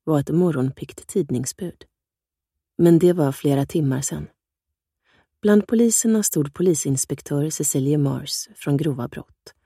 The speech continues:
som precis hade anlänt till platsen. Hon bar en svart skinnjacka över sin skottsäkra väst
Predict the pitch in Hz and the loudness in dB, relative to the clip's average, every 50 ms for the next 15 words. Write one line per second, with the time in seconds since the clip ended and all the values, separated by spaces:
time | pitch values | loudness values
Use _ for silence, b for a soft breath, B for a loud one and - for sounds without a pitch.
0 | _ - - 170 151 - 135 - 165 147 - 139 135 - - - 175 156 135 127 | _ -4 0 0 0 0 0 0 0 0 0 -2 -2 -2 -2 0 0 0 0 0
1 | 131 131 139 - - - - - - - - - _ _ _ _ _ _ _ _ | 0 -2 -4 -6 -10 -12 -12 -12 -12 -12 -12 -12 _ _ _ _ _ _ _ _
2 | _ _ _ _ _ _ _ _ _ _ _ - - 196 180 180 170 160 165 170 | _ _ _ _ _ _ _ _ _ _ _ 0 4 4 6 6 6 4 4 2
3 | 165 - - 196 180 - - - - 202 160 143 139 147 151 - _ - 185 151 | 0 -2 -4 -6 -8 -10 -4 0 2 2 4 4 2 2 0 -4 _ -2 0 0
4 | 147 151 143 139 - 147 147 - - - 185 - - - - - 131 135 - - | 0 0 -2 -2 -2 -2 -2 -2 -4 -6 -8 -6 -4 -4 -4 -4 -4 -6 -6 -8
5 | 165 160 - 165 - - - - _ - | -8 -8 -8 -10 -10 -10 -10 -12 _ -20